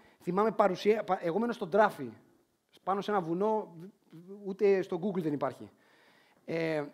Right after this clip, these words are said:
και οργάνωνα παρουσιάσεις και εκεί πέρα. Σε κάποια φάση ήτανε, είχαμε εξήντα πέντε άτομα στο σαλόνι μου. Όρθιοι, δεν χωράγαμε.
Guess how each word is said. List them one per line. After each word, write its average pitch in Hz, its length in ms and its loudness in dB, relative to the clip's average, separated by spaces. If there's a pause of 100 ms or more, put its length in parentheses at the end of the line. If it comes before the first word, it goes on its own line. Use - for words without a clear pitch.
(120)
και 196 160 0
οργάνωνα 233 440 2
παρουσιάσεις 220 500 0
και 196 60 -10
εκεί 160 100 -12
πέρα. 160 360 2 (540)
Σε - 60 -6
κάποια 240 280 2
φάση 233 540 2
ήτανε, 233 300 -2
είχαμε 220 380 -6
εξήντα 175 360 -2
πέντε 214 280 2
άτομα 226 240 0
στο 208 120 -10
σαλόνι 196 360 -2
μου. 123 220 -8 (840)
Όρθιοι, 180 560 0
δεν 190 140 -4
χωράγαμε. 175 520 -6